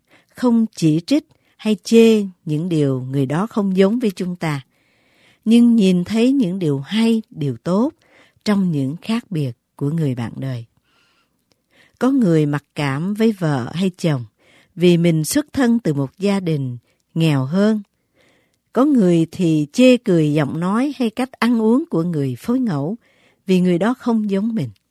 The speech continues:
Sự tôn trọng của vợ chồng phải có hai chiều. Cả vợ lẫn chồng đều tôn trọng những khác biệt của nhau, không xem đó là sai,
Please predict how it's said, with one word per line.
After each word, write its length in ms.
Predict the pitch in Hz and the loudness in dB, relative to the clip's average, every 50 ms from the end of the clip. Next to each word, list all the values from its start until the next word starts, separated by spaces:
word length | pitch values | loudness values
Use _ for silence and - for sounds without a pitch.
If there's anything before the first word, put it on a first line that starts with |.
| _ _ _ _ _ _ _ _ _ _ _ _ _ _ _ _ _ _ _ _ | _ _ _ _ _ _ _ _ _ _ _ _ _ _ _ _ _ _ _ _
Sự 260 | - - 185 170 156 | -6 -2 -2 0 -2
tôn 340 | 147 - - 226 226 233 226 | 0 0 2 2 4 2 2
trọng 340 | - - 175 151 151 151 151 | 0 -2 -2 -2 -4 -6 -4
của 120 | - 180 | -6 -6
vợ 240 | 185 214 185 143 110 - - | -2 -2 -2 -2 -2 -4 -4
chồng 280 | - 165 151 151 147 | -4 -2 -2 -2 -4
phải 140 | 139 - 170 | -6 -8 -8
có 160 | - - 262 - | -6 -6 -6 -6
hai 280 | - - 254 233 220 202 _ | -4 -4 -4 -4 -4 -6 _
chiều. 320 | - - 156 143 131 120 - _ _ _ _ _ _ _ _ _ _ _ _ _ _ | -8 -6 -6 -6 -6 -8 -12 _ _ _ _ _ _ _ _ _ _ _ _ _ _
Cả 140 | 175 165 202 | -4 -4 -2
vợ 300 | 202 202 175 151 143 143 | 0 0 0 0 0 0
lẫn 240 | 156 160 165 190 202 | 0 -2 -2 -2 -4
chồng 360 | - 196 175 156 147 139 135 - _ _ _ _ _ | -2 0 0 0 -2 -4 -6 -10 _ _ _ _ _
đều 280 | - 156 160 160 151 151 | -4 0 2 2 2 0
tôn 360 | - - 226 233 247 233 226 | 0 0 2 2 4 2 0
trọng 340 | - 180 143 127 139 147 147 | -2 -4 -4 -4 -4 -4 -2
những 200 | 147 143 143 147 | -4 -4 -6 -6
khác 280 | - - 214 240 - | -6 -8 -8 -6 -6
biệt 160 | 202 156 143 120 - - | -6 -6 -6 -8 -10 -12
của 120 | - 131 | -12 -10
nhau, 300 | 143 165 170 160 151 139 - _ _ _ _ _ _ _ _ _ _ | -8 -6 -6 -6 -6 -8 -10 _ _ _ _ _ _ _ _ _ _
không 340 | _ - - 254 240 247 240 | _ -4 0 2 2 2 0
xem 320 | - - 247 240 226 226 | 0 0 0 0 2 0
đó 140 | 220 226 247 | 0 0 0
là 200 | 254 220 156 135 123 | -2 -2 -4 -4 -6
sai, 480 | - - - 208 214 220 220 220 220 | -8 -4 -2 -2 0 0 0 -2 -4